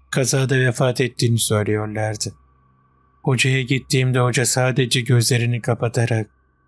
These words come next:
"Git kardeşini al. Kendi kaderini ona yaşatma. Onun güzel bir hayatı olsun." dedi. Gittiğimde cenaze işlemleri, her şey bitmişti.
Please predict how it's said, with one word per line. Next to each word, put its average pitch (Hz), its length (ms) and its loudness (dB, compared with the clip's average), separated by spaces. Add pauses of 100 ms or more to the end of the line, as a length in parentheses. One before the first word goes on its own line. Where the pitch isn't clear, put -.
(100)
"Git - 300 -4 (140)
kardeşini 113 720 0
al. 98 40 -8 (680)
Kendi 147 300 0
kaderini 139 480 0
ona 135 200 2
yaşatma. 113 680 -2 (600)
Onun 139 260 4
güzel 135 340 0
bir 139 120 0
hayatı 127 440 0
olsun." 104 400 -2
dedi. 104 280 -6 (880)
Gittiğimde 120 720 2
cenaze 131 520 2
işlemleri, 120 640 0
her 131 140 2
şey 123 300 0
bitmişti. 110 640 -4